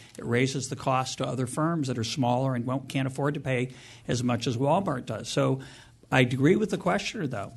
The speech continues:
The level is relatively small, which means it's hard to measure, and the harm is relatively small. But as I started off by saying,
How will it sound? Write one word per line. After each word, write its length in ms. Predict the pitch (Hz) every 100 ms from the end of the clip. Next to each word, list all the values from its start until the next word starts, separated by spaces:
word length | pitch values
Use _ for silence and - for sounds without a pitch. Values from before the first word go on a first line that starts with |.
| - - - - -
The 80 | 131
level 340 | 120 127 160 180
is 140 | 139
relatively 680 | 139 131 147 190 - 185 185
small, 380 | - 151 127 151
which 200 | - 147
means 200 | 123 120
it's 120 | 117
hard 260 | 139 147
to 80 | 165
measure, 320 | 151 135 131
and 100 | 143
the 60 | 127
harm 360 | 110 143 160 175
is 160 | 131 123
relatively 640 | 120 156 175 143 139 127
small. 360 | 117 - 170 135
But 180 | 139 127
as 100 | 120
I 80 |
started 380 | 117 - 135 170
off 160 | 156 127
by 120 | 135
saying, 540 | 123 147 180 135 117